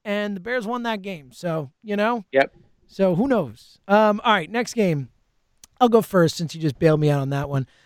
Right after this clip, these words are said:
Speaker 1: Uh, one of the few games on the slate, which is, uh, literally no meaning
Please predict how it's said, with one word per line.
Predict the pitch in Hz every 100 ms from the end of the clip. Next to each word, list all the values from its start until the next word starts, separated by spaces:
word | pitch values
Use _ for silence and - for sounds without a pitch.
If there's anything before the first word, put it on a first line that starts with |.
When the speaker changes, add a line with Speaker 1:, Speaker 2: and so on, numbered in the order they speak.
| _
Speaker 1:
Uh, | 214 220
one | 226 330
of | 311
the |
few | - 339
games | 285 277 226
on | 240
the | 196
slate, | - 262 254 214 -
which | 202 196
is, | 202 170
uh, | 196 190 185
literally | 202 240 330 330 311 311 294
no | 240 277 285
meaning | 262 262 262 254 233